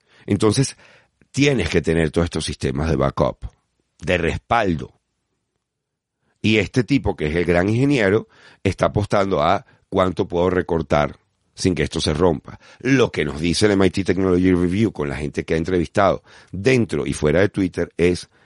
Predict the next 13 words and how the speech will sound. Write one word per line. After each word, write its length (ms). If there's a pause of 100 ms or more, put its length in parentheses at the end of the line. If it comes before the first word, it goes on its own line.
(180)
se 180
va 160
a 40
romper, 560 (200)
tarde 280
o 40
temprano, 560 (220)
se 180
va 140
a 220
romper. 560 (800)
Porque 400
además, 800